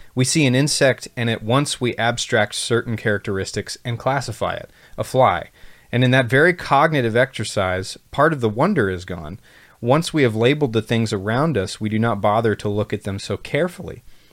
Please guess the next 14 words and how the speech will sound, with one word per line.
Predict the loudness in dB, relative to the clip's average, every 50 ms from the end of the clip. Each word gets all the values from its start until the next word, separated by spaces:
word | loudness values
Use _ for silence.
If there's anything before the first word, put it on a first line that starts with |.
| _ -2
Words | 2 4 4 4 4 4 2
are | 0
part | 2 2 2 2 2
of | 2
our | 2 2 2
rational | 2 0 2 2 0 0 0 -2 -2 -2 -4 -6
selves, | -8 -6 -6 -6 -6 -6 -8 -10 -10 -8
and | -6 -6 -4 -2
to | -2 -4
abandon | -2 -2 -2 -2 0 0 0 0 0 0
them | -2 -2
for | -4 -4 -4
a | -2
while | -2 -2 -2 -2 -2 -4 -4